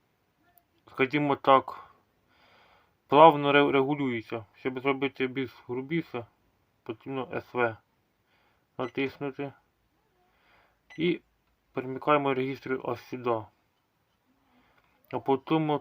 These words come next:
тут уже починаю більш грубіше нап-, напругу зм-, змінювати. Ось так.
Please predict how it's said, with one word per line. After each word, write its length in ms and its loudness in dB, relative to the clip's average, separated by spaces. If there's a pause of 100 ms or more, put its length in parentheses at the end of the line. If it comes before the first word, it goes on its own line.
тут 300 -6
уже 600 -2 (1120)
починаю 680 -2 (840)
більш 500 -2
грубіше 680 -6 (1700)
нап-, 320 -6
напругу 640 -2
зм-, 320 -10
змінювати. 680 -4 (420)
Ось 240 -14
так. 280 -8